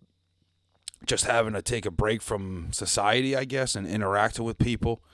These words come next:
we decided we're going with Harder, Not Smarter.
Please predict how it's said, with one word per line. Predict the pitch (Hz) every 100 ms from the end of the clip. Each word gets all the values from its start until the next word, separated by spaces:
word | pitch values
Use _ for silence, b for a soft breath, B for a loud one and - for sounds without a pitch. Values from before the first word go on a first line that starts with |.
| b b _ _ _ _ _ _ _ _ -
we | 123
decided | 113 - 110 107
we're | 101
going | 101 101 95
with | 95
Harder, | 101 101
Not | 98 95
Smarter. | - 107 101 82